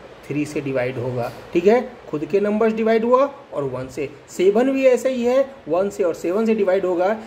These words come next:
इलेवन भी वन और इलेवन से ही डिवाइड होगा, किसी और से डिवाइड नहीं होगा। अभी यदि हम सिक्स के लिए लें तो सिक्स का क्या होगा? सिक्स वन से भी डिवाइड होगा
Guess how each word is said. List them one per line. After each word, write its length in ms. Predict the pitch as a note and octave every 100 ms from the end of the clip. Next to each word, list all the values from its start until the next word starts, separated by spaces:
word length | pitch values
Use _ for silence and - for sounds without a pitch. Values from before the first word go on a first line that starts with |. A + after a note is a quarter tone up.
| -
इलेवन 400 | F3+ F3 F3 F3
भी 120 | F3 F#3+
वन 260 | C#3+ D3+
और 240 | C#3+ F3 D4
इलेवन 480 | D4+ D3+ C#3 C3+ D3
से 140 | D#3
ही 60 | C3+
डिवाइड 260 | C3+ C3
होगा, 160 | C#3 C#3
किसी 320 | C#3 D3 D3+
और 160 | C3 C3+
से 120 | D3
डिवाइड 380 | C#3 D#3 C#4 - - -
नहीं 200 | D#3+ G#3
होगा। 240 | E3 C#3 C3 - -
अभी 220 | E3 A#3+
यदि 180 | B3 C4+
हम 160 | B3+ A#3
सिक्स 360 | - F3 -
के 140 | - A#3
लिए 200 | A#3 B3
लें 160 | B3+ B3
तो 100 | B3+
सिक्स 300 | - - -
का 120 | A3
क्या 180 | A3 A#3+
होगा? 300 | A#3 B3 C#4+ - - - -
सिक्स 240 | A3+ A3 E3
वन 280 | C#3 C3+
से 180 | C3+ F3
भी 120 | F3
डिवाइड 380 | G#3+ G#3+ A3 A3
होगा 500 | A3+ A3+ A3+ A#3 B3